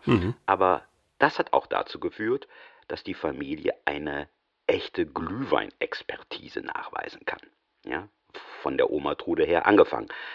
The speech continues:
Speaker 2: Also, ich glaube, der konnte dir jetzt auch beantworten, was jetzt das Wort Winzerglühwein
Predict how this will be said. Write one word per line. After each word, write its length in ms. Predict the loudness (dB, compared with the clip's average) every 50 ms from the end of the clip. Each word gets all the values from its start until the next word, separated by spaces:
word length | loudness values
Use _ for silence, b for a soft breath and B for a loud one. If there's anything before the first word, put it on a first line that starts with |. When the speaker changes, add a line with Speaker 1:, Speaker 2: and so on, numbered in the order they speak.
| B B
Speaker 2:
Also, 300 | 10 10 10 10 6 0 _ _ -8
ich 180 | -8 -8 -4
glaube, 360 | 2 6 8 8 10 8 8
der 240 | 8 12 12 12 12
konnte 320 | 12 10 8 8 8 4 -2
dir 140 | -2 0
jetzt 260 | 0 0 0 0 4 4
auch 140 | 4 4
beantworten, 720 | 6 4 4 4 4 2 2 4 4 4 4 0 -4 -8 -8 _ -4
was 240 | 2 2 2 4 4
jetzt 260 | 0 0 0 0 -2
das 240 | -2 -2 -2 0 6
Wort 300 | 8 8 8 8 6 2 _ _ _ _ -20
Winzerglühwein 1400 | -18 -14 -4 4 4 6 4 4 2 6 8 8 8 8 6 -2 -6 -4 -4 -6 -4 -2 -2 -4 -4 -6 -10 -16